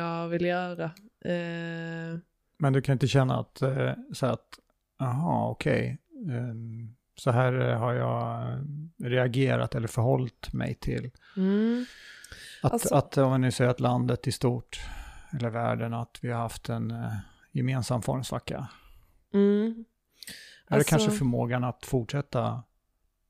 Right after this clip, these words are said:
Speaker 2: Är det där du säger?
Speaker 1: Mm. Alltså jag tror det. Och, ehm,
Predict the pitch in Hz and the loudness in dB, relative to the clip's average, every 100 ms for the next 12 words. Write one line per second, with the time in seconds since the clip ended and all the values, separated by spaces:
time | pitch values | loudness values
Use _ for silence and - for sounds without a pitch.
0 | _ - 127 135 135 - 131 127 123 - | _ -4 -2 0 -2 -2 -2 -2 -6 -12
1 | _ - 208 196 180 185 - 214 254 254 | _ 0 2 2 0 -4 -4 -2 0 0
2 | - 233 170 196 175 147 202 - _ 190 | 0 2 2 2 2 0 -2 -8 _ 0
3 | 180 175 170 170 170 170 170 170 170 | 2 0 -2 -4 -6 -6 -6 -8 -10